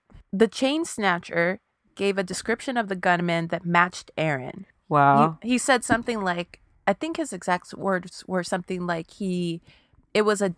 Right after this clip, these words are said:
Speaker 1: a big dude who was either Hawaiian or, yeah, was either Hawaiian or Latino. And, like, there was only, like, one dude in that area who looked like that, which was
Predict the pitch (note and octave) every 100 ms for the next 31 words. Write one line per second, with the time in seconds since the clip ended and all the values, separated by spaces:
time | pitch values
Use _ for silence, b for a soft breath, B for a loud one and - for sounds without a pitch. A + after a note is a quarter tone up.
0 | _ F#3+ E3 D#3+ G#3+ A3 F#3+ F3+ F#3 F3
1 | E3+ F#3 _ _ _ A3+ G3 F#3 F3 C#3
2 | F3+ - E3 E3+ E3+ E3+ E3+ E3 - _
3 | _ _ _ - F#3+ F3 F3 E3 F3+ G3+
4 | - F#3+ - - F3 C#3 - F3+ F3 F3+
5 | F3+ F3+ F3+ D#3+ D#3+ F3+ F#3 G3 - F3
6 | E3 D#3+ C#3 - - _ - D#3+ - E3+
7 | C#3 - - _ _ _ _ _ _ -
8 | F3 F3 E3 F#3 F#3+ G3+ G3 F3 F#3 A#3+
9 | A3+ F#3 E3+ E3 F3+ E3+ E3+ E3 E3 F#3
10 | F#3+ F#3 F3+ - D3+ - C#3+ C#3+ D3 D#3+